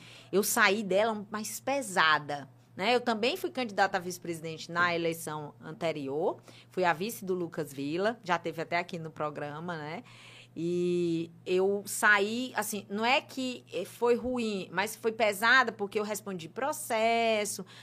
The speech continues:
a eleição gerou um tumulto, inclusive, na minha vida pessoal, porque se questionou a questão da atuação como professora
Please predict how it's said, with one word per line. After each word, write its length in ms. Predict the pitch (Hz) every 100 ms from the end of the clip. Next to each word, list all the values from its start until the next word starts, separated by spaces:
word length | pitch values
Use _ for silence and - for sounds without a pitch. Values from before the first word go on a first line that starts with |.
| -
a 80 | 175
eleição 400 | 247 247 262 269
gerou 300 | 254 233 226
um 140 | 269
tumulto, 640 | 262 294 247 240 302 302 240
inclusive, 460 | 220 220 202 240
na 120 | 247 247
minha 200 | 254 247
vida 520 | 220 208 226 233 233 - - -
pessoal, 680 | 240 247 - 285 240 233 226
porque 600 | 190 180 190 185 180 175
se 240 | - - 254
questionou 580 | 247 226 233 214 202
a 60 | 202
questão 340 | 208 202 190
da 80 | 180
atuação 400 | 180 180 180 185
como 220 | 175 180
professora 760 | 175 180 202 196 226 262 269